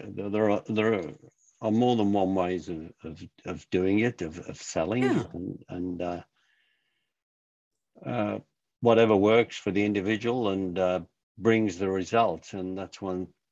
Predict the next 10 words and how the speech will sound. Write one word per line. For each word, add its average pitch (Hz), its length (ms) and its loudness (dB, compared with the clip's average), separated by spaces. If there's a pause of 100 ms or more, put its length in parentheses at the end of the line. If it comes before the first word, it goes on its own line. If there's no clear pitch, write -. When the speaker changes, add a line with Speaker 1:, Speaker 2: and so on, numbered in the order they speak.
Speaker 1:
certainly 110 320 4
one 101 200 4
Speaker 2:
Right. 160 80 0
Speaker 1:
thing 95 160 0
I've 101 260 2
learned, 90 340 -6 (140)
that, 82 180 -10 (180)
uh, 80 140 -10 (240)
people, 82 420 -12 (500)
uh, - 300 -20